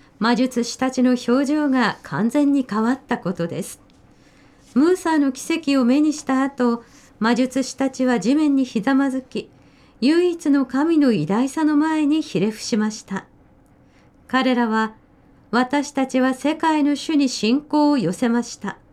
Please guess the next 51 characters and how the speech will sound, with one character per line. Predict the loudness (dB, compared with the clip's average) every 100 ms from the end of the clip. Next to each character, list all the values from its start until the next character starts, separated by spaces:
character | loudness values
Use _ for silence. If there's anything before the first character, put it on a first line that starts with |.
| _ _ _ _ -4
ム | 2 4
ー | 4
サ | 2 0 0
と | -2 -4
ハ | -2 0 0
ー |
ル | 0
ー | 0
ン | 2
の | 0
神 | 0 0 2 2
に」 | 2 -2 -6 _ -4
と | -4
叫 | -4 -4 -2
び | 0 -2
ま | -4
し | -10
た。 | -14 -14 _ _ _ -20 _ _ _ -20 _ _ -4
魔 | 0 0
術 | -2 -2 -4
師 | -4
た | -6 -2
ち | 0
の | 0
こ | 0 -2
の | 2
よ | 2 2
う |
な | 0
態 | 0 -2 0
度 | 2
の | 0
変 | 0 -2 0
化 | 0
は、 | 2 0 -2 _ _ _
フ | -2
ィ | 2
ル | 2
ア | 2 2
ウ |
ン | 0
と | -4
側 | -4 -6 -4
近 | -4 -4
た | -2 -2
ち | 0
に | 0
と | -2
っ | -6
て | -2 0 0 -4 -20 -6
全 | -2 -2